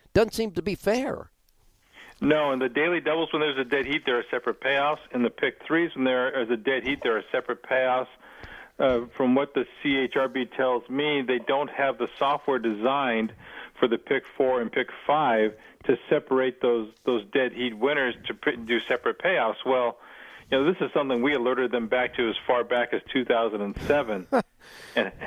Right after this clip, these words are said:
Speaker 2: two thousand and seven, Ralph, and, and it still hasn't been done. And in this day and age where you have batch bettors who can lay all this money into the pools as the horses are loading, you gotta think it's possible to create the software to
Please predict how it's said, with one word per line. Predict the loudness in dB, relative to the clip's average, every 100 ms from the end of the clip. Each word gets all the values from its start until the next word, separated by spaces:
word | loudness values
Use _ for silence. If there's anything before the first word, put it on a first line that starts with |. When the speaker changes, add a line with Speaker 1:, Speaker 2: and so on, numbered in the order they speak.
| -12 -2
Speaker 2:
two | 2
thousand | 2 2 2
and | 0 -2
seven, | 0 2 2
Ralph, | 2 0 0
and, | -2 0
and | 0
it | 0 0
still | 2
hasn't | 2 0 0
been | 0 2
done. | 2 2
And | 0
in | 2
this | 0 0
day | 0 0
and | 2
age | 0 0
where | 2
you | 2 2
have | 0
batch | 0 0 -2 -2
bettors | 0 0 -2
who |
can | -2 2 2
lay | 2
all | 2 0
this | -4 -2
money | 0 0 -2 -8 -18 -2
into | 0 2
the | 0
pools | -2 0 2 2 0
as | 0
the |
horses | 0 0 2 2
are | 2
loading, | 2 2 -2 -4 -16 -16 -18 -2
you | -2 0 0
gotta | 2 2 0 0
think | -2 0
it's | -4 -2
possible | 0 2 0 0 0
to | 2 0
create | 2 0 2
the | -4 0
software | 0 0 2
to | 0